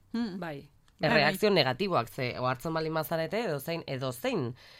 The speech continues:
Speaker 3: e, publikaziotan, edo, edozein gauzetan agertzen dien komentarioak gehienak beti dira negatiboak. Ez du
Speaker 1: <laughs>
Speaker 3: importa zertaz ari zaren,
Speaker 1: Bai.
Speaker 3: edo zer den,
Speaker 2: Bai,
Speaker 3: e,
Speaker 2: egia,
Speaker 3: igo
Speaker 2: bai,
Speaker 3: duzun,
Speaker 2: bai.
Speaker 3: edo... Ez du importa. Komentarioak,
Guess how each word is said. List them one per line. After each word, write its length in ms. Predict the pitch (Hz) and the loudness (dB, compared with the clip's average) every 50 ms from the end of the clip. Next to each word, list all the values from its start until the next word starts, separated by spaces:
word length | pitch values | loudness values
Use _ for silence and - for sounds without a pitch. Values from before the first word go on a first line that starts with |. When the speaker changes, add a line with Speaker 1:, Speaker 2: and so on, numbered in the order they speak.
| - _ - | -20 _ -4
Speaker 3:
e, 360 | - 156 156 147 143 143 139 | -2 0 2 2 2 0 -2
publikaziotan, 1000 | 139 143 151 147 143 131 - 156 160 - - 165 156 147 147 160 196 233 269 262 | -2 -4 -4 -4 -4 -2 -2 -2 -2 -2 -2 -2 -2 -2 0 0 0 0 0 0
edo, 480 | 240 175 160 151 147 143 147 143 139 135 | 0 0 0 0 0 0 0 0 0 0
edozein 420 | - 147 135 143 147 - 170 175 | 0 -2 -2 -2 -2 -2 -2 0
gauzetan 500 | 170 175 175 - 185 175 - 190 190 208 | 0 0 0 0 -2 0 2 2 2 2
agertzen 400 | - - 160 143 151 151 - 180 196 | 2 0 0 0 0 -2 -2 0 0
dien 140 | 165 151 143 | 2 2 2
komentarioak 760 | - 151 147 139 135 135 147 160 170 180 202 220 240 - - - | 2 2 2 2 0 2 0 0 2 4 4 4 4 2 -2 -12
gehienak 540 | 120 147 160 160 165 214 233 247 254 254 - - | -6 -2 0 2 4 4 4 2 0 -2 -4 -4
beti 340 | 160 175 220 214 - 170 143 | -4 -2 -2 -2 -4 -6 -4
dira 220 | 135 131 135 131 | -2 0 0 0
negatiboak. 800 | 135 135 127 120 120 120 123 214 226 180 139 113 - - - - - - - 240 202 | 0 0 0 -2 -2 -4 -4 -4 -4 -4 -4 -4 -4 -8 -10 -16 -8 -4 -2 -2 0
Ez 80 | 202 - | 2 2
du 60 | 226 | 2
Speaker 1:
<laughs> 60 | 180 | 2
Speaker 3:
importa 280 | 147 147 139 - 127 120 | 2 0 -2 -4 -6 -6
zertaz 400 | - 139 120 - - 120 - - | -6 -8 -8 -6 -6 -6 -6 -6
ari 160 | 131 123 123 | -6 -6 -6
zaren, 480 | 123 131 131 170 214 214 214 214 208 | -6 -4 0 2 4 4 4 4 4
Speaker 1:
Bai. 160 | 196 190 190 - | 4 2 2 0
Speaker 3:
edo 80 | 185 | 0
zer 160 | 160 147 135 | -2 -2 -2
den, 240 | 127 139 131 135 139 - - | -2 -2 -2 -2 -4 -6 -8
Speaker 2:
Bai, 200 | - 185 170 156 147 | -8 -6 -4 -2 0
Speaker 3:
e, 80 | 156 | 0
Speaker 2:
egia, 160 | 147 - 151 147 151 | 2 2 0 0 0
Speaker 3:
igo 80 | 143 143 | 0 -2
Speaker 2:
bai, 160 | 151 143 139 | -2 -4 -2
Speaker 3:
duzun, 320 | 175 220 214 226 226 220 | 0 2 4 4 4 4
Speaker 2:
bai. 100 | 214 196 185 | 4 4 4
Speaker 3:
edo... 220 | 156 131 - - - _ _ | 2 0 -2 -6 -12 _ _
Ez 140 | - 190 185 | -2 -2 0
du 60 | 170 202 | 0 -2
importa. 380 | 160 139 135 131 - 127 120 | -2 -2 -4 -4 -4 -6 -6
Komentarioak, 640 | - 151 151 147 151 170 196 214 240 262 294 - | -4 -2 -2 0 0 0 0 2 2 2 0 0